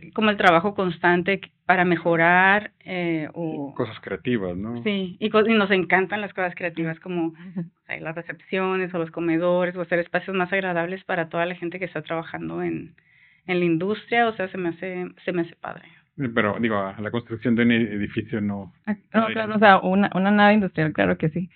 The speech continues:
Speaker 3: pero un parque que
Speaker 2: Ujú.
Speaker 3: involucra muchas naves, este, creo que ya saldría de
Speaker 1: O sea, no
Speaker 3: nuestro
Speaker 1: somos como desarroll-, no, no me veo
Speaker 3: Ajá.
Speaker 1: como una desarroll-,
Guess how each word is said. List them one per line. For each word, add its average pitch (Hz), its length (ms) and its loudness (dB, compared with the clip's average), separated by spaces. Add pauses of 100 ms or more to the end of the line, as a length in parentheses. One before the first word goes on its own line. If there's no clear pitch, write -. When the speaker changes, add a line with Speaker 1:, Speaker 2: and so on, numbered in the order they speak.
(160)
Speaker 3:
pero 170 180 10
un 180 120 4
parque 196 580 6
que 160 300 8
Speaker 2:
Ujú. 160 80 8
Speaker 3:
involucra 151 480 6
muchas 170 420 4
naves, 180 440 4
este, 165 380 -6
creo 160 140 0
que 160 160 4
ya 156 220 4
saldría 165 480 0
de 170 100 -4
Speaker 1:
O - 80 -14
sea, 170 80 -4
no 160 80 -2
Speaker 3:
nuestro 208 260 -2
Speaker 1:
somos 240 160 -2
como 247 200 -2
desarroll-, 185 520 2
no, 190 220 2
no 208 160 4
me 214 160 4
veo 226 100 6
Speaker 3:
Ajá. 170 120 8
Speaker 1:
como 151 160 4
una 196 180 6
desarroll-, 190 580 0